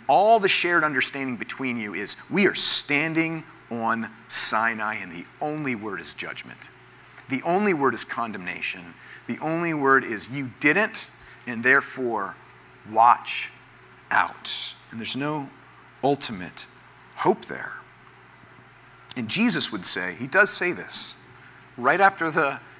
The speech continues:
teaching about the Lord's Prayer, "If you are treating other people only according to the rules of Sinai, you probably haven't left there yourself." And that is a terrifying thought.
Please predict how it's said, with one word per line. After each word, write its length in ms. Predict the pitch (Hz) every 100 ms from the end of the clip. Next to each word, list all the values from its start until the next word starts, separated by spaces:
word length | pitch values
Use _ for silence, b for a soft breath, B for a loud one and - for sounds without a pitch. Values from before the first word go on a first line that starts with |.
| -
teaching 320 | 165 151 147
about 400 | 131 123 120 -
the 80 | 131
Lord's 260 | 123 120 -
Prayer, 480 | - 131 110 92 - B B B B B B - - - - - -
"If 200 | 156 160
you 260 | 170 277 240
are 100 | 196
treating 680 | - - 208 214 208 208 - 147
other 320 | 160 165 151
people 600 | - 160 160 143 127 - -
only 440 | 139 151 160 165 135
according 580 | 135 - 156 156 143 127
to 120 | 135
the 100 | 120
rules 560 | 110 117 156 185 175 131
of 100 | 120
Sinai, 680 | - 143 135 147 151 156 160 - -
you 100 | 117
probably 600 | - - 120 151 151 160
haven't 420 | 127 123 127 113
left 280 | 117 113 -
there 160 | 117 110
yourself." 840 | 92 82 - - 85 - - - B B -
And 180 | 104 95
that 200 | 123 139
is 140 | 123 -
a 60 | -
terrifying 640 | - - 110 87 - - 73
thought. 340 | - - -